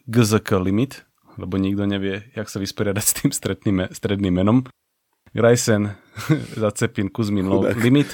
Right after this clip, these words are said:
Speaker 1: No a oni si uvedomili, že okrem toho limitu, ktorý si spomínal ty, že rýchlosť svetla, že to žiarenie má ešte iný limit.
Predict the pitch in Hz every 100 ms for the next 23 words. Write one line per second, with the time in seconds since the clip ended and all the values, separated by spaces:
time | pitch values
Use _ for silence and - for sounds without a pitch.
0 | - - - - - _ _ _ _ _
1 | _ _ _ 117 101 151 175 139 131 135
2 | 135 131 113 110 110 - - 156 139 131
3 | 120 123 113 107 117 123 131 123 113 120
4 | - 120 110 92 131 117 110 - 151 -
5 | 90 - 135 - _ _ _ _ _ _
6 | - 110 104 131 113 131 143 131 107 113
7 | - 113 117 107 85 87 -